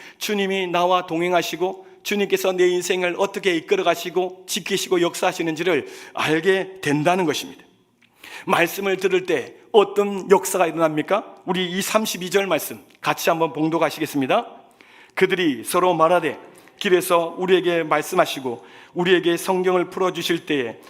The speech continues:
우리 속에서 마음이 뜨겁지 아니하더냐." 아멘.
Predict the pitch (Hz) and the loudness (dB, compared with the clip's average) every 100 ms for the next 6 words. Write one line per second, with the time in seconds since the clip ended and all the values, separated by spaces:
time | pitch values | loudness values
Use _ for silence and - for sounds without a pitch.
0 | - - 190 190 185 180 170 151 135 107 | -16 -4 0 0 2 2 2 0 -2 -4
1 | - 165 156 175 180 165 175 190 185 185 | -8 4 6 6 4 0 2 0 0 0
2 | 185 190 - - 151 165 160 170 196 190 | 0 0 -4 -2 0 4 4 4 4 6
3 | 175 160 151 127 - - - 131 135 151 | 6 6 2 -2 -8 -20 -10 -6 -2 2
4 | 220 220 180 143 | 4 4 2 -4